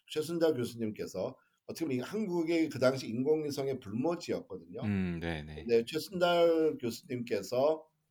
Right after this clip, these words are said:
Speaker 1: 말씀드렸듯이 이게 케이아이티, 그
Speaker 2: 네네.
Speaker 1: 한국과학기술대학 창업하신 분이고, 예, 초대 총장 맡으셨고, 그때 이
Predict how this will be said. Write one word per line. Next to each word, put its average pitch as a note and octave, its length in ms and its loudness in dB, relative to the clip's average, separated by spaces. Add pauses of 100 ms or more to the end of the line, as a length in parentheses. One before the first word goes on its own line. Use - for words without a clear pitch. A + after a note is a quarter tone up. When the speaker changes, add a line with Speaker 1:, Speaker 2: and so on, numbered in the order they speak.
(600)
Speaker 1:
말씀드렸듯이 A#2 800 -4
이게 F#2+ 300 -6
케이아이티, C#3+ 440 2 (220)
그 F#2+ 120 -8 (100)
Speaker 2:
네네. F2+ 320 4
Speaker 1:
한국과학기술대학 G2 680 -6
창업하신 B2 600 -6
분이고, F2 720 -4
예, F2 200 -14 (340)
초대 D#3 280 -2
총장 D#3+ 300 -4
맡으셨고, F#2+ 880 -2 (440)
그때 C#3 400 0
이 C3 180 -4